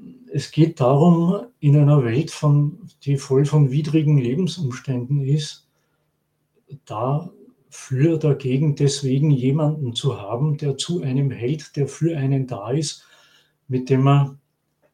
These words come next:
diese widrigen Umstände, wenn's gut geht, gemeinsam bewältigt oder wenigstens angeht. Und da fällt einem halt schon eine, eine, eine gewisse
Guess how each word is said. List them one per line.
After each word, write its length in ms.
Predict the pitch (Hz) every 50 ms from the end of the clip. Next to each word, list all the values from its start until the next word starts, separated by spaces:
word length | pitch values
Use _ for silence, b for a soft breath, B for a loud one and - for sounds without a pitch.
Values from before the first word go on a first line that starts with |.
| _ _ _ _ _ _ _ _ _ _ _ _ _ _ _ _ _ _ _ _
diese 280 | 139 127 120 143 127 127
widrigen 460 | 143 143 147 135 143 135 151 151 139
Umstände, 580 | 131 135 143 - - 156 147 143 143 143 131
wenn's 520 | 131 135 135 135 - - - - - - _ _ _ _ _ _ _ _ _ _ _ _ 143 -
gut 320 | _ 135 139 147 143 -
geht, 260 | - 143 139 131 - -
gemeinsam 760 | 151 135 123 113 120 143 147 147 143 131 127 127 123 - - _ _ _ _ _ _ _ _ _ _ _ _
bewältigt 680 | - 139 123 110 113 120 151 147 - 147 131 - - 143
oder 240 | 131 120 131 123 117
wenigstens 760 | 120 120 127 127 127 - - 143 127 - - - - _ _ _ _ _ _
angeht. 680 | - - 131 151 147 147 147 127 120 123 123 - - b b b b b b b b b b b b b b b b _ _ _ _
Und 240 | 147 123 - -
da 360 | - 90 98 123 156 160 143 B B B B B - _
fällt 300 | - - 147 127 131 139
einem 180 | 147 143 127 117
halt 160 | 131 135 -
schon 220 | - 135 135 147
eine, 260 | 160 147 131 143 -
eine, 240 | - 135 131 139 139
eine 440 | 147 139 131 131 139 165 175 170 - - _
gewisse 720 | - 131 117 123 135 135 - 160 147 139 127 127 - -